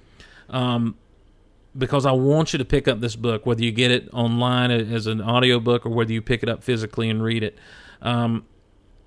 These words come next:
th-, there's, there is a moment at the end of the first act where, uh, our hero gets a victory, and it's just huge. It is,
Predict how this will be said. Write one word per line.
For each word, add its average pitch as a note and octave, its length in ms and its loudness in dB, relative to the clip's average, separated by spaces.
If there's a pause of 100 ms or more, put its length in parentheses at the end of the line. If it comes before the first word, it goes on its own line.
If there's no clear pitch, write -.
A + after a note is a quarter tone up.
(420)
th-, B2 140 -14 (260)
there's, D3 440 0
there C#3+ 400 -2
is D3 140 0
a D3 40 0
moment D3 420 2
at B2 80 -6
the C3 120 -2
end C#3 80 2
of C3+ 60 0
the B2+ 60 -2
first C#3 360 0
act B2+ 400 -6
where, A2+ 580 2 (420)
uh, A#2 340 0
our B2 160 2
hero B2 480 2
gets A2+ 300 -4
a - 20 -4
victory, A2 560 -6
and A#2+ 80 0
it's A#2+ 180 -4
just - 200 -4
huge. B2+ 580 -6
It C#3+ 140 -2
is, C#3 200 -6